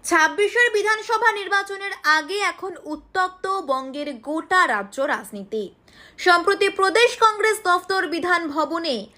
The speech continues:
হামলা চালান বিজেপি নেতা রাকেশ সিং। আর এই হামলার ঘটনাকে কেন্দ্র করে পড়ে গিয়েছে ব্যাপক শোরগোল। অভিযোগের তীর এখন বিজেপি নেতা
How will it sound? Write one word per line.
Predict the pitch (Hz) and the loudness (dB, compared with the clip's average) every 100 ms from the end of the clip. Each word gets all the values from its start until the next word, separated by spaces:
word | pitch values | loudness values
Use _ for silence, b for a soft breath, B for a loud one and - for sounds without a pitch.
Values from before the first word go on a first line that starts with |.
| b | b
হামলা | - 311 311 359 415 | 0 2 4 4 4
চালান | 403 349 339 359 | 4 4 4 2
বিজেপি | 302 277 294 285 | -4 -4 -4 -4
নেতা | 277 285 320 320 262 | -6 0 0 2 4
রাকেশ | 269 277 330 262 - - | 2 2 -6 -8 -10 -6
সিং। | 254 220 - _ _ B B B B - | -6 -6 -12 _ _ B B B B 0
আর | 311 | 2
এই | 359 427 | 4 4
হামলার | 440 415 403 415 403 | 6 4 6 4 4
ঘটনাকে | 370 370 359 359 359 | 0 0 0 0 -2
কেন্দ্র | 359 339 330 349 | -4 -4 -4 -4
করে | 349 330 320 349 427 427 | -4 -4 -2 -2 -2 -2
পড়ে | 294 175 | 0 0
গিয়েছে | 226 269 262 311 381 | -2 -6 -6 -4 -4
ব্যাপক | 294 220 220 302 320 | 0 2 2 0 -6
শোরগোল। | - 359 330 285 285 180 - _ b b b b b | -6 -6 -4 0 0 0 -8 _ b b b b b
অভিযোগের | - 294 359 403 440 466 480 - | 4 6 6 6 6 6 4 6
তীর | 415 427 440 - | 6 6 2 0
এখন | 320 339 392 339 | -2 0 -4 -4
বিজেপি | 339 339 349 349 | -4 -4 -6 -6
নেতা | 339 339 | -2 4